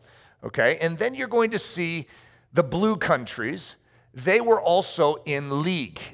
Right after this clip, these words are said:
They were an entente is what it's called. It's like they have a treaty together that if one of them is attacked, the other ones will come to their aid. The, uh, the, the treaty between the United Kingdom and France was more of a handshake sort of deal,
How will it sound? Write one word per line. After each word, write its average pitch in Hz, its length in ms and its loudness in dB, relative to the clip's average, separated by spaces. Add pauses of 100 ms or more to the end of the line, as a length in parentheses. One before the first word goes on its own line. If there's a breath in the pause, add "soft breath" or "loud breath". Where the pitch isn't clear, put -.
They 135 140 -2
were 131 160 -2
an 139 280 -4
entente 139 1000 0
is 131 180 -6
what 131 140 0
it's - 140 -12
called. 95 320 -2
It's - 140 -12
like 156 180 4
they 165 100 4
have 143 160 0
a - 20 -2
treaty 208 540 -4
together 120 580 2 (300 loud breath)
that 165 120 4
if 156 140 -4
one 156 300 6
of 208 140 2
them 196 180 2
is 175 120 -4
attacked, 165 520 0
the 165 100 -2
other 151 200 4
ones 139 280 -2
will 147 80 -4
come 120 280 -4
to 123 100 -16
their 131 240 -2
aid. 165 320 -2 (560 soft breath)
The, 175 360 -2
uh, 160 420 8 (100)
the, 156 240 4
the 151 180 -10
treaty 254 380 -4
between 185 380 -2
the 170 60 -4
United 160 440 2
Kingdom 185 320 0
and 139 100 -6
France 185 560 -2
was 156 240 -2
more 170 180 6
of 143 80 2
a 117 100 0
handshake 180 760 0
sort 131 320 -2
of 92 160 -10
deal, 98 420 -4